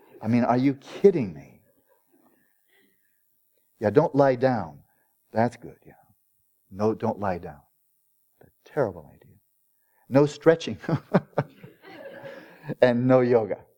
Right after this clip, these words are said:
Okay. The, you know, sometimes the word nonsense is a little bit too weak in Tibetan, and I often use the B S word, but I think the German word just really captures it. Quatsch. It's really Quatsch,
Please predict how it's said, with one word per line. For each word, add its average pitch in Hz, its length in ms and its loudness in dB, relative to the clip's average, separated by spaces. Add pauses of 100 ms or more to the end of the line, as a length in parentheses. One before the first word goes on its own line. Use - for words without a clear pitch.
(920)
Okay. - 440 0 (360)
The, 123 300 0 (180)
you 147 80 0
know, 139 100 0
sometimes 180 420 0
the 131 100 -2
word 127 240 0
nonsense 113 720 -2
is 95 160 -16
a 107 40 -8
little 110 200 -2
bit 104 180 -2
too 107 220 -6
weak 104 400 -6
in 98 80 -8
Tibetan, 85 420 -10 (460)
and 98 80 -2
I 107 100 4
often 131 220 -2
use 107 180 0
the 107 140 -2
B 104 240 -2
S 107 200 -6
word, 87 220 -6
but 95 140 -6
I 107 80 -4
think 151 240 -6
the 110 80 -10
German 107 400 -4
word 87 140 -6
just - 280 -8 (160)
really 104 680 -4 (360)
captures - 520 -6
it. - 120 -20 (540)
Quatsch. - 560 -10 (1300)
It's 98 180 -8
really 127 260 -2
Quatsch, - 760 -14